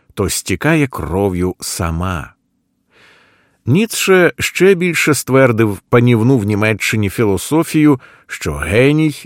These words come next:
вищий від будь-якого закону, що його не може обмежувати мораль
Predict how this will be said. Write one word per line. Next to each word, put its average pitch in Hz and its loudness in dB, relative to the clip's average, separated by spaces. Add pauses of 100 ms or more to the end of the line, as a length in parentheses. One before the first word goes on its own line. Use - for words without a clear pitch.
вищий 147 0
від 131 2
будь-якого 110 0
закону, 76 -2 (360)
що - -8
його 78 -4
не 113 0
може 120 4
обмежувати 120 4
мораль 101 2